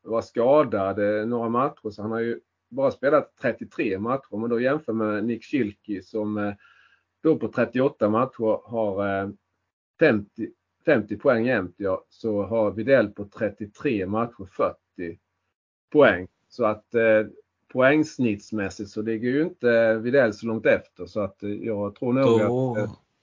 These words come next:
Speaker 2: har vi s-, värt att nämna är att han har spelat skadad största delarna av tjugohundratjugotvå.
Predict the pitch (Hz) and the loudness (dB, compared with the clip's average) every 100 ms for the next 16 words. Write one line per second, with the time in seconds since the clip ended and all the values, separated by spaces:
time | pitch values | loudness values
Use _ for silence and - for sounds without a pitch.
0 | _ _ _ - 107 117 110 - _ - | _ _ _ -4 2 4 2 -2 _ -20
1 | - - _ _ _ _ - 110 113 107 | -20 -20 _ _ _ _ -8 4 6 6
2 | 110 113 107 104 107 107 98 - 104 101 | 2 4 2 4 4 4 2 0 0 0
3 | - 110 104 101 98 - - _ _ - | -2 0 0 0 -4 -10 -20 _ _ -12
4 | - 117 101 95 95 107 98 - - - | -2 2 4 2 2 2 2 -6 -8 -6
5 | 113 - 123 113 107 95 95 95 90 90 | -4 0 0 2 2 0 0 0 0 -2
6 | 95 - _ - 104 90 92 98 - 87 | -8 -20 _ -4 -2 -2 -6 -10 -8 -6
7 | - | -8